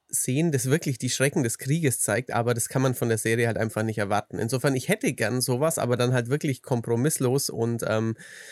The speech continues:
ja, nicht immer, also es war nicht hurra patriotisch, das letzte, ähm,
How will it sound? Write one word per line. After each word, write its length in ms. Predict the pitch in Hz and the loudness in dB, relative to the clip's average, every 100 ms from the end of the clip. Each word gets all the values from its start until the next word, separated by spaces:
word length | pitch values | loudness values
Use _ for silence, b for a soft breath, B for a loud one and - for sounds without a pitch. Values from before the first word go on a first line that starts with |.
| B B | B B
ja, 340 | 113 113 120 - _ - | 0 2 2 -2 _ -10
nicht 360 | 127 135 139 - | -2 0 0 0
immer, 480 | 131 135 127 123 - _ _ _ _ _ _ | 2 4 4 0 -4 _ _ _ _ _ _
also 180 | 135 135 | 0 2
es 80 | 127 | 2
war 100 | 165 | 2
nicht 220 | 185 - | 2 0
hurra 240 | 139 127 151 | 2 2 2
patriotisch, 640 | 190 175 147 170 190 180 | 0 -2 2 2 2 -2
das 160 | - 151 | -4 -2
letzte, 520 | 156 - 160 156 - | -2 0 0 0 2
ähm, 460 | 135 135 139 139 | 0 0 -2 -4